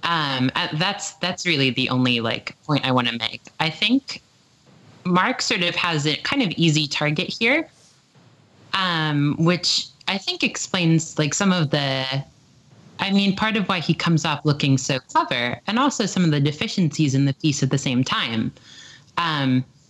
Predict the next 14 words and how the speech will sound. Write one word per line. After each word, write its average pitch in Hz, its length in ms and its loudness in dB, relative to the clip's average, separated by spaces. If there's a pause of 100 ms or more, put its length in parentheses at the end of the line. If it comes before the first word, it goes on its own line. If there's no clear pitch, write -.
(240)
g-, - 120 2
would 190 340 2
Ricardo 190 520 -2
contend 165 600 0
that 139 280 -2
this 151 180 -2
is 151 120 2
a 143 80 2
zero-sum 143 640 0
relationship? 135 800 -2
I 151 80 -2
think 196 240 -2
definitely 131 520 0
not. 110 380 2